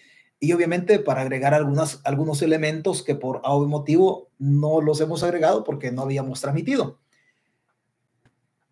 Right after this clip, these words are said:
Hemos tenido algunos problemas estos días, pero, pero espero que ya estén solucionados y que hoy no vayamos a tener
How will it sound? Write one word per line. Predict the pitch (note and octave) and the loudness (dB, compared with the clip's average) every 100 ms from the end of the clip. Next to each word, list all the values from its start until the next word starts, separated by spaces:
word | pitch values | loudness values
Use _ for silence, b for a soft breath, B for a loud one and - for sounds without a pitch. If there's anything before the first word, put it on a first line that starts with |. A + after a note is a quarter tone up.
| - | -4
Hemos | F3+ A3 | 0 2
tenido | A#3 A3 A#3+ | 4 4 6
algunos | G3+ E3 F3+ | 6 6 0
problemas | C#3 C#3 C#3+ D3+ C#3 - - | 0 0 0 0 -4 -6 -8
estos | - - D3+ | -10 -4 -2
días, | D#3 C4 F#3 A#2+ - | 0 2 2 0 -6
pero, | B2+ B2 B2 - | -6 -6 -8 -10
pero | C3 C3+ | -10 -8
espero | C#3 D3+ E3 D#3 | -4 -2 0 0
que | |
ya | D3 | 0
estén | C#3+ D3+ D3 | 2 0 0
solucionados | D3+ C#3+ C#3 C#3+ C#3+ B2+ C3+ | 0 -2 -2 -2 -2 -2 -6
y | C3+ | -6
que | C#3 | 0
hoy | D#3+ D#3+ | 2 2
no | D3 | 2
vayamos | D#3 D3+ C#3+ | 0 0 -4
a | C#3+ | -4
tener | C#3+ D3 D3 D3 | -2 0 -2 -4